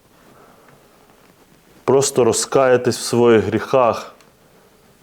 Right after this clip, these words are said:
і довіритись тому чоловіку, довіритись Божому Сину, який був так близько до нього. Але він злегковажив цим шансом.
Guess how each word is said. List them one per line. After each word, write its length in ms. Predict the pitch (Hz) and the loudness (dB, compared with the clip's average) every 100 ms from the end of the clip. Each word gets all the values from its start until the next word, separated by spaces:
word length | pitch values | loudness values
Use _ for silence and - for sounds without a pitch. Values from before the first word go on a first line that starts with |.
| _ - | _ -8
і 60 | |
довіритись 720 | 104 110 113 135 127 101 104 - | -2 0 2 2 0 0 -6 -4
тому 300 | 117 107 104 | -2 -2 -2
чоловіку, 680 | - 110 110 113 110 98 - _ | -2 0 0 0 -4 -8 -12 _
довіритись 680 | 107 110 113 117 107 110 101 | -2 0 2 2 0 -2 -4
Божому 500 | 104 104 101 104 104 | 0 0 0 -2 -2
Сину, 360 | - 123 107 | -2 -2 0
який 260 | 98 - 101 | -4 -4 -6
був 220 | 98 87 | -4 -8
так 380 | - 120 123 120 | -6 -2 -2 -2
близько 520 | 107 110 110 - 117 | -2 2 0 -2 -6
до 140 | 104 | -4
нього. 420 | 107 107 87 87 - _ _ _ _ - - _ _ _ _ _ _ _ - | -2 -2 -2 -4 -14 _ _ _ _ -20 -20 _ _ _ _ _ _ _ -4
Але 100 | 101 | -2
він 140 | 110 | 0
злегковажив 720 | 113 107 - 98 123 117 98 | -2 -4 -2 -2 -2 -4 -10
цим 160 | - 101 - | -12 -16 -14
шансом. 440 | - 98 98 - | -16 -16 -18 -20